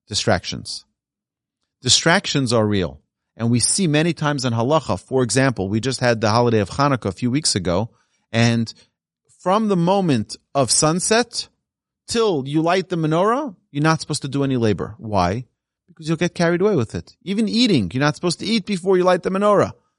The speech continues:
because you're gonna start, you're gonna get busy, and you're gonna forget to light the menorah. So, Halacha realizes and is very pragmatic about our distractions.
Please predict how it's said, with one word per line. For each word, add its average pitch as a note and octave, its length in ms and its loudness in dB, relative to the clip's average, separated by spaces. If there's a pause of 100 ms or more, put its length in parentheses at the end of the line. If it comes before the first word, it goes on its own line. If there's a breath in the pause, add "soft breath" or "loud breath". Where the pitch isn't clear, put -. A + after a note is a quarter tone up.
(240)
because D3+ 320 -6
you're D#3 80 -2
gonna D#3 160 0
start, G3+ 320 0
you're D3+ 80 -10
gonna D#3+ 140 -2
get E3 200 0
busy, A3+ 380 2 (180 soft breath)
and D3 100 -4
you're C#3 120 2
gonna C3+ 120 0
forget B2 280 -2
to A#2 80 -4
light G2+ 180 2
the - 60 -8
menorah. E2 320 -4 (840)
So, - 440 -2 (880)
Halacha C#3+ 440 0
realizes A2+ 920 0 (180)
and G#2+ 80 -2
is G2 60 0
very C#3+ 240 0
pragmatic A2 760 -2 (420)
about A2+ 540 2
our A2 220 0
distractions. F2+ 840 -4